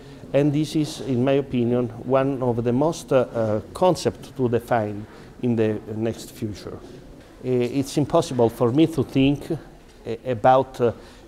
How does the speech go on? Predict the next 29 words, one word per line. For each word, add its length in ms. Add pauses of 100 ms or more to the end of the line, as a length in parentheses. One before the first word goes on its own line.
uh, 120
dentistry 640
without 400
magnification. 880 (440)
I'm 260
not 200
here 220
to 200
sell 440 (220)
microscope, 720
I'm 140
not 200 (200)
here 160
to 180
sell 440 (360)
million 400
of 240
dollar 400 (140)
instruments, 680
no, 300 (380)
this 160
is 160
not 160 (160)
true, 280 (400)
but 220
I 60
am 160
here 300
to 380